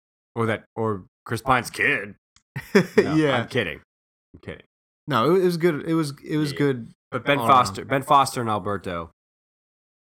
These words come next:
Speaker 1: I, uh, I think it was Gil something, but he, Ben Foster. Wanna talk about Ben Foster?
Speaker 2: I mean, we kinda already did. We,
Speaker 1: True.
Speaker 2: like, I, I, like I said, I, Ben Foster, I believed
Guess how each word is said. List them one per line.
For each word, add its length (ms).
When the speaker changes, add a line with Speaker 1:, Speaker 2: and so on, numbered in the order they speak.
Speaker 1:
I, 120
uh, 40
I 380
think 140
it 40
was 220
Gil 240
something, 480
but 220
he, 400
Ben 140
Foster. 480
Wanna 120
talk 140
about 180
Ben 120
Foster? 440
Speaker 2:
I 20
mean, 160
we 80
kinda 220
already 260
did. 500
We, 160
Speaker 1:
True. 240
Speaker 2:
like, 240
I, 240
I, 180
like 120
I 100
said, 260
I, 160
Ben 200
Foster, 560
I 160
believed 520